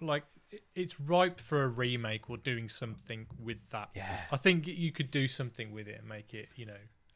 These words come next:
Speaker 1: different enough and,
Speaker 2: Yeah.
Speaker 1: you know, change it up and stuff like that. So I think it's something that could be done.
Speaker 2: I was saying, like, just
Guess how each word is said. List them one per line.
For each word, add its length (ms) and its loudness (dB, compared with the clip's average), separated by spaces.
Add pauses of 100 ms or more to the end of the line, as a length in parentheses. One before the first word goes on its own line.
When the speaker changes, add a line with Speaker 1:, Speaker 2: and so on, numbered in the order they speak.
(200)
Speaker 1:
different 520 -2 (400)
enough 500 -4
and, 400 -12 (1000)
Speaker 2:
Yeah. 220 0 (100)
Speaker 1:
you 100 -4
know, 80 -2
change 400 -2
it 80 -12
up 140 -10
and 100 -12
stuff 240 -12
like 140 -8
that. 180 -12
So 140 -12
I 20 -14
think 240 -12
it's 120 -14
something 180 -10
that 100 -16
could 80 -16
be 60 -12
done. 300 -12 (520)
Speaker 2:
I 60 4
was 120 4
saying, 200 4
like, 180 0
just 300 -2